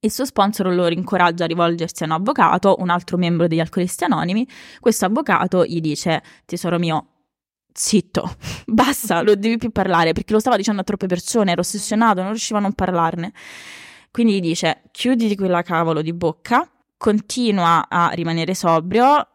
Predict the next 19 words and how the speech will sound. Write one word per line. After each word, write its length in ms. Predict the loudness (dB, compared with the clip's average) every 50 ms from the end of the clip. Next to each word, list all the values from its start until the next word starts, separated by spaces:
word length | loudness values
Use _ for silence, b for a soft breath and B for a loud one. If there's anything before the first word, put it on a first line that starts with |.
| _ _ _
e 200 | 2 2 2 2 0
vai 220 | -2 -2 -2 -2
in 100 | -2 -6
terapia". 500 | -6 -8 -8 -6 -6 -4 0 0 0 0 -2 -4 _ _ _
Paul 420 | _ 2 2 2 4 2 0 -2 -4 -4
dava 240 | -4 0 0 0
sempre 340 | 0 0 -4 -2 -2 -2 -4
più 160 | -2 -4 -4
dettagli, 500 | -2 -2 -2 -2 _ 2 2 4 2 0 -4
non 100 | -6 -6
riusciva 260 | -6 -6 -4 -4 -4
a 60 | -4
smettere 320 | -4 -6 -6 -4 -2 0 0
di 60 | 2
parlarne. 480 | 2 2 2 0 -4 -6 -6 -4 -2 -2
Comunque 380 | 0 -2 -2 -4 -4 -2 0
in 60 | 2 4
due 120 | 4 2
anni 440 | 2 0 -4 -4 -6 -6 -6 -8